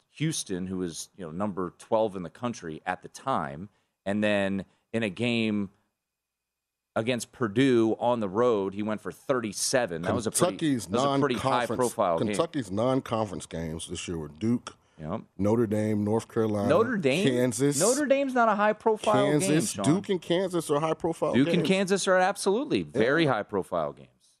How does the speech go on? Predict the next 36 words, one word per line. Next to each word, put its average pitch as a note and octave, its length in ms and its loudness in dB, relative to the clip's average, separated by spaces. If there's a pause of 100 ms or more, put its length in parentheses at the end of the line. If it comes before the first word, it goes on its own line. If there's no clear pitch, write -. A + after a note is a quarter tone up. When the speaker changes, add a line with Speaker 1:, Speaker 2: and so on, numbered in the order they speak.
Speaker 2:
They A#2 100 -2
played, D3+ 300 2
Speaker 1:
They D3 60 6
played C#3+ 120 4
Speaker 2:
uh, - 40 0
Speaker 1:
North D#3+ 240 0
Carolina C#3 380 4 (100)
Speaker 2:
Auburn D3+ 80 4
Speaker 1:
here D3 120 2
Speaker 2:
when A#2+ 100 0
Speaker 1:
in A2+ 60 0
Speaker 2:
Auburn B2+ 180 2
Speaker 1:
Vegas. C3+ 140 2
Speaker 2:
was A2 140 0
number B2+ 220 0
one B2 300 0
on A#2 100 -2
a G2 60 -4
Saturday. A#2 560 -2 (480)
Everyone A#2 340 0
was G#2+ 100 -4
watching. G2+ 500 -4 (280)
Speaker 1:
Yeah, C#2 140 -10 (100)
and E2+ 140 -6
Johnny G2+ 280 0
Davis G#2 320 0
played A2+ 220 0
Purdue G2 320 0
when A#2+ 140 2
they G#2+ 120 2
were A2+ 140 2
three G#2+ 380 -2
and A#2+ 120 0
went A2 140 0
for A#2 80 -6
thirty-seven. B2+ 640 -2